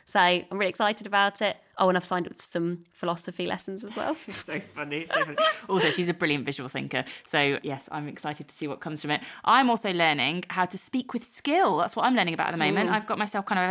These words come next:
Speaker 2: a, a speaking coach so that I can have more options, I think, when I speak. We're doing some more stuff on radio and some more stuff with, like, B B C and things. And I just want to be able to adapt my speaking style to those different contexts. I'm,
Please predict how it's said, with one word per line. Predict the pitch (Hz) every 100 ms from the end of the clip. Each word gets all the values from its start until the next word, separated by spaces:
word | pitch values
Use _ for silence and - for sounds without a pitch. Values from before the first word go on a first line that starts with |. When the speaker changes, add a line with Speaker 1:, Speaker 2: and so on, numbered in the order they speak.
| 185
Speaker 2:
a, | 175 165 170
a |
speaking | - - 226 196 175
coach | 185 185 240 - - - -
so | 208
that | 190 -
I | 180
can | 185 185 170 170 175 _
have | - 180 165 165 - 185
more | 170 165
options, | - 285 - 339 233
I |
think, | 160 165
when | 165
I |
speak. | 160 - 247 -
We're | 180
doing | 180 175
some | 185
more | 170
stuff | 185 170
on | 185
radio | 226 247 240 240
and | 226 226 220 202
some | 196 190
more | 180
stuff | 185 196 -
with, | 180 170 160 165
like, | 127 -
B | 202 190
B |
C | 202 285 262
and | 240
things. | 247 233 233 - - -
And | 196
I |
just | 196 202
want | 220 202
to | -
be | 196
able | - 185 180 180
to | - 180 175 175 - - _ -
adapt | 185 180 -
my | 185
speaking | 170 - 196 175
style | - 165 165
to | 170
those | 170 165
different | 170 - 160 -
contexts. | - 165 156 - -
I'm, | 160